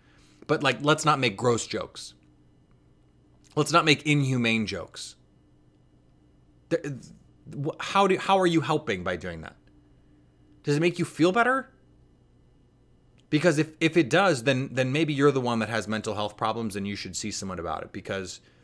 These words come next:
you have issues that you need to work through. And I'm not being flippant. I'm not being cavalier. I'm being serious. It's the new year. Make a resolution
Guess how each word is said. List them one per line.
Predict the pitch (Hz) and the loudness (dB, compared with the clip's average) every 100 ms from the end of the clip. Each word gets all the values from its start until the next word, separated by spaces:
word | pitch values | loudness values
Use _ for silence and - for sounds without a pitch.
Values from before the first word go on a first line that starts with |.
| _ _ _ _ _ _ _ - | _ _ _ _ _ _ _ -14
you | 110 123 | -6 -4
have | 117 120 110 110 - | -2 0 -2 -4 -4
issues | 131 - 127 113 | -2 -2 -4 -4
that | 107 | -4
you | 110 107 | -4 -4
need | 104 | -4
to | - | -6
work | 92 90 - | -6 -8 -10
through. | - - - _ | -12 -12 -14 _
And | 120 | -2
I'm | 117 113 | 0 2
not | 143 - | 0 0
being | 123 110 | -2 -2
flippant. | - 139 123 104 | 0 0 2 0
I'm | |
not | 104 107 | 0 0
being | 110 101 | 0 -2
cavalier. | 110 104 104 98 | -2 -2 0 -2
I'm | 90 | -2
being | 95 | -4
serious. | 90 82 62 - - _ _ _ _ _ - _ _ _ - | -6 -8 -8 -12 -18 _ _ _ _ _ -20 _ _ _ -8
It's | 123 - | -8 -4
the | 113 | -2
new | 113 | 0
year. | 113 92 | 0 0
Make | 90 113 123 | 0 -2 0
a | |
resolution | 120 104 104 104 - 90 | -2 0 -2 -6 -6 -10